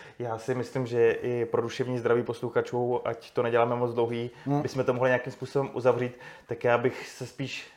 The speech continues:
Speaker 1: nechal tobě nějaký jakoby volný prostor, jestli chceš ještě říct něco k Pevnosti. Tam měla být podle mě primárním zájmem tohle rozhovoru, ale trošku jsme utekli.
Speaker 2: Pevnosti, no, to super časák, čtěte toho i nadále, už jste to vydrželi dvacet let, tak je to samo o sobě jako trošku zázrak, tak jako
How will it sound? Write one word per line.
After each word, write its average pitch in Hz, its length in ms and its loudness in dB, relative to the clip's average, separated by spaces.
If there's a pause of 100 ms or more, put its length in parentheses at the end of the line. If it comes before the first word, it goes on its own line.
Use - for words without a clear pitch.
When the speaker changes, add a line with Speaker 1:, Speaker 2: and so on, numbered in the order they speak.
Speaker 1:
nechal 117 280 4
tobě 123 280 4
nějaký 120 220 0
jakoby 131 220 2
volný 123 300 2
prostor, 123 380 0
jestli 120 160 0
chceš 123 180 -6
ještě 127 220 -2
říct 131 120 -4
něco 135 180 0
k 143 60 -14
Pevnosti. 131 520 2 (100)
Tam 139 100 -4
měla 139 200 6
být 139 160 6 (100)
podle 123 180 4
mě 131 100 2
primárním 123 560 4
zájmem 123 320 2
tohle 127 220 4
rozhovoru, 127 460 4 (280)
ale 123 100 8
trošku 120 260 -4
jsme 135 140 0
utekli. 117 520 2
Speaker 2:
Pevnosti, 110 600 0
no, 110 140 -2
to 107 140 -4
super 123 240 -2
časák, 131 480 6
čtěte 127 220 2
toho 131 180 6
i 147 80 4
nadále, 120 600 10
už 110 180 -6
jste 127 100 -4
to 120 120 0
vydrželi 117 340 4
dvacet 113 340 4
let, 117 160 4
tak 113 180 -2
je 113 60 -4
to 117 100 -2
samo 120 240 -2
o 110 60 -4
sobě 113 240 0
jako 113 160 0
trošku 113 300 -4
zázrak, 110 540 4
tak 113 160 0 (100)
jako 113 260 -6